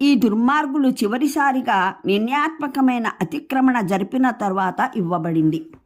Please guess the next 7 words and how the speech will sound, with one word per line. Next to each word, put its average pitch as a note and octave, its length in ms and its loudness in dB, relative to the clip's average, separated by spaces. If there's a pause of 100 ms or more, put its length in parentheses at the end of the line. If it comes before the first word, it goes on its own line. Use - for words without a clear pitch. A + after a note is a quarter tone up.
(880)
దివ్య B3+ 440 2
ఖురాన్లో C#4+ 720 0
విభిన్న D4+ 420 4 (120)
చోట్ల A#3+ 440 -2
ఈ B3+ 140 4
శిక్షకు A3 800 -6 (280)
విభిన్నమైన C#4+ 760 4